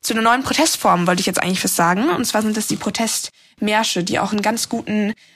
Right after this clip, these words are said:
Einstieg, ähm, bieten für, für neue Leute, die sich das Ganze einfach mal angucken und den Asphalt unter den Füßen spüren wollen, sag ich jetzt mal.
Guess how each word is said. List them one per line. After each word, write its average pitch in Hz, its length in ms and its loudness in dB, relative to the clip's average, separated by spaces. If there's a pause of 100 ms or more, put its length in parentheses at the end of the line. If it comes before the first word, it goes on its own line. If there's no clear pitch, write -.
Einstieg, 226 800 0
ähm, 190 480 0
bieten 185 560 -2
für, 196 340 -2
für 202 140 -4
neue 202 220 0
Leute, 185 320 0
die 185 100 -2
sich 196 120 -6
das 190 140 -4
Ganze 196 220 -2
einfach 196 180 -4
mal 196 80 0
angucken 202 480 -2
und 196 60 0
den 190 120 0
Asphalt 202 360 0
unter 202 100 0
den 202 100 0
Füßen 220 400 -2
spüren 233 460 -2
wollen, 208 240 2
sag 202 140 2
ich 208 80 -2
jetzt 208 140 -4
mal. 202 180 2